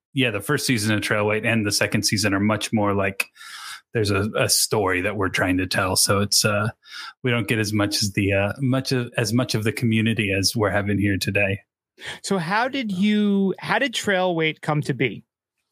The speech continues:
Speaker 1: Yeah. So the first season very much was, like I said, it's a personal story. I had, uh,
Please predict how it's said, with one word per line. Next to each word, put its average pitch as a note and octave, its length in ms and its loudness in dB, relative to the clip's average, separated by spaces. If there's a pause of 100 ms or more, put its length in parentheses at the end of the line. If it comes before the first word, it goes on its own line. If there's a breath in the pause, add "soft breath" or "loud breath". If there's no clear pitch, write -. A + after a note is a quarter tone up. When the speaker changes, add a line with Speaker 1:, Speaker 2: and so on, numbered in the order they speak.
(160)
Speaker 1:
Yeah. F#3+ 340 0
So F#3 440 0
the D3+ 200 2
first - 420 0
season C#3 540 0
very C#3 360 0
much B2+ 560 0
was, A2 360 0
like A2+ 140 0
I A2 60 2
said, A2 180 2
it's G2 140 -4
a F#2 60 -10
personal A2+ 440 2
story. G#2+ 500 0
I A#2 300 0
had, A#2 320 0
uh, G2+ 320 0